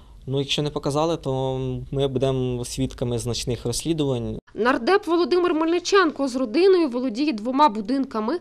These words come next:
Speaker 2: двома квартирами у столиці та п'ятьма у Кам'янці. І ще десять квартир пана Мельниченка недобудовані. Ще один депутат Роман Мацола із сім'єю володіє квартирою у двісті квадратів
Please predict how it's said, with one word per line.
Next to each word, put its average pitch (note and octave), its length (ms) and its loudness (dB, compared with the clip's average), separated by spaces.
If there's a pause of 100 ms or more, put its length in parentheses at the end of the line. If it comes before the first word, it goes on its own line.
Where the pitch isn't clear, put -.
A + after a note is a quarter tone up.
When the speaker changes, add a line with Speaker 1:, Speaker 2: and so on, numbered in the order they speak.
Speaker 2:
двома A3+ 360 0
квартирами A3 580 -2
у - 80 -4
столиці D4 560 -2
та A#3 160 -4
п'ятьма A3+ 580 4
у G#3+ 40 -8
Кам'янці. G#3+ 720 0 (260)
І G#3 60 -4
ще - 220 -2
десять F4 380 2
квартир F#4 480 0
пана E4 300 6
Мельниченка D#4 800 0 (200)
недобудовані. B3+ 840 0 (360)
Ще G4+ 300 10
один G4+ 200 10
депутат E4 520 6
Роман D4 320 6
Мацола E4+ 520 4
із B3+ 180 -2
сім'єю D4 480 6
володіє C4 480 -2
квартирою C#4+ 600 0
у A#3+ 100 -2
двісті A#3+ 320 -4
квадратів A3+ 500 0